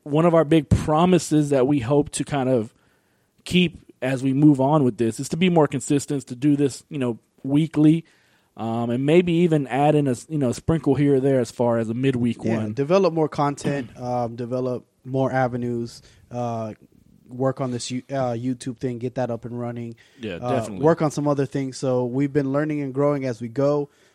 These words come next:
Speaker 2: Uh, appreciate anybody listening out there. Uh, appreciate any inputs that you guys give us. Um, just wanna say thank you for listening in this first season.
Speaker 1: Yeah, so, I mean, if you have, you know, if you have any, any type of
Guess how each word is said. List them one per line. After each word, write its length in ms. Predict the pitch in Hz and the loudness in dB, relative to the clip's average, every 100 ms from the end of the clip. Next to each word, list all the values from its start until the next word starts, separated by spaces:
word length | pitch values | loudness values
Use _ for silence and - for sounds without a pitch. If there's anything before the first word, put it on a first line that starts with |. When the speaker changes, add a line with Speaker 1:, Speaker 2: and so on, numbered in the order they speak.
| _ | _
Speaker 2:
Uh, 60 | 117 | -12
appreciate 640 | 113 - 135 127 131 123 117 | -12 -6 -6 -2 -2 -2 -4
anybody 400 | 127 123 123 117 | -6 -4 -4 -4
listening 400 | 123 123 123 123 | -6 -8 -8 -6
out 200 | 120 - | -8 -6
there. 300 | 123 120 117 _ _ - | -4 -4 -8 _ _ -12
Uh, 80 | |
appreciate 500 | 113 107 135 123 123 | -10 -6 -8 -4 -6
any 220 | 120 120 117 | -6 -8 -8
inputs 380 | 127 135 123 | -10 -8 -8
that 180 | 127 110 | -8 -12
you 60 | 117 | -12
guys 240 | 113 107 | -12 -12
give 220 | 127 131 | -6 -4
us. 360 | 127 127 123 - _ _ _ - | -2 -4 -6 -16 _ _ _ -18
Um, 340 | 113 110 113 - _ | -12 -10 -10 -14 _
just 240 | 123 135 151 | -16 -12 -6
wanna 160 | 147 | -6
say 180 | - 139 | -2 -4
thank 300 | - 143 - | -2 -8 -6
you 60 | 131 | -10
for 140 | 131 | -6
listening 440 | 123 135 127 120 | -6 -6 -6 -8
in 100 | 120 | -8
this 100 | 113 | -10
first 280 | - 120 117 | -8 -10 -8
season. 340 | 135 139 110 110 _ - | -10 -12 -14 -20 _ -4
Speaker 1:
Yeah, 180 | 127 | -4
so, 260 | - 120 113 | -2 2 2
I 60 | 120 | 2
mean, 160 | 127 | 0
if 120 | 123 | -2
you 100 | 156 | 0
have, 360 | 151 151 151 139 _ _ _ _ _ | 4 4 4 0 _ _ _ _ _
you 100 | - | -6
know, 140 | 107 101 | -2 -2
if 100 | 101 | 0
you 140 | 123 | 0
have 440 | 127 127 123 113 110 _ _ _ _ _ | 2 2 2 0 -8 _ _ _ _ _
any, 500 | 170 202 180 127 104 | 4 6 6 2 -2
any 240 | 123 180 175 | 0 2 2
type 440 | - 147 143 127 | 0 0 0 0
of 480 | 92 107 104 95 92 | -2 -2 0 -2 -6